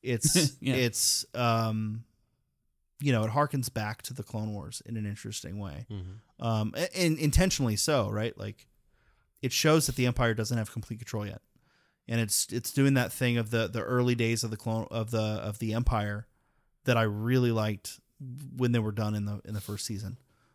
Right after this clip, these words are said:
Speaker 1: Um, maybe even more so than some of the, um, other stories they tell in the first season. So I'm, I was very happy with this episode. Very, very happy.
Speaker 2: Yeah, I'm curious to see, uh,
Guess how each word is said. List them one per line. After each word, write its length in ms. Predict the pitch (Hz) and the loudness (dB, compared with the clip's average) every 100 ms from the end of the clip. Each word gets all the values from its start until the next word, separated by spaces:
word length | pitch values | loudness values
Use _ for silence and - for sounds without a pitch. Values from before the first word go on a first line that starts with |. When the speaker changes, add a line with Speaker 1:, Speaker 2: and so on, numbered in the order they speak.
| _ - | _ -8
Speaker 1:
Um, 560 | 117 110 107 107 107 - _ - | -2 0 0 -2 -6 -10 _ 0
maybe 220 | 120 117 | 2 2
even 160 | 110 | 0
more 180 | 113 110 | 0 0
so 200 | 110 113 | 0 -2
than 160 | 107 104 | -2 -4
some 160 | 110 | -4
of 80 | 107 | -4
the, 280 | 104 104 - | -4 -6 -6
um, 440 | 101 101 101 104 - _ _ _ _ _ _ _ - - _ _ _ _ - | -6 -6 -8 -10 -14 _ _ _ _ _ _ _ -20 -20 _ _ _ _ 0
other 220 | 139 135 | 4 4
stories 400 | 117 - 117 104 | 2 0 0 0
they 100 | 107 | -4
tell 200 | 101 107 | -4 -6
in 80 | 95 | -6
the 60 | 113 | -8
first 240 | 78 - | -10 -10
season. 280 | 90 - - _ _ _ _ _ _ | -10 -14 -16 _ _ _ _ _ _
So 340 | - 120 104 101 | -4 -2 -2 0
I'm, 140 | 131 | 2
I 80 | 135 | 4
was 220 | 143 143 | 4 6
very 180 | 131 123 | 6 4
happy 240 | 120 113 101 | 2 0 -4
with 120 | - | -8
this 160 | 95 | -10
episode. 300 | 90 - 127 - _ _ | -12 -14 -18 -20 _ _
Very, 220 | 131 113 107 | -4 -2 -2
very 200 | 101 110 | -8 -12
happy. 280 | - - _ _ _ _ _ _ _ _ - | -18 -20 _ _ _ _ _ _ _ _ 2
Speaker 2:
Yeah, 180 | 160 151 | 4 6
I'm 80 | 147 | 4
curious 440 | 151 147 143 - | 0 0 0 0
to 220 | - 131 | -4 -6
see, 240 | 117 131 127 | -6 -6 -6
uh, 440 | 120 113 107 90 | -6 -6 -6 -6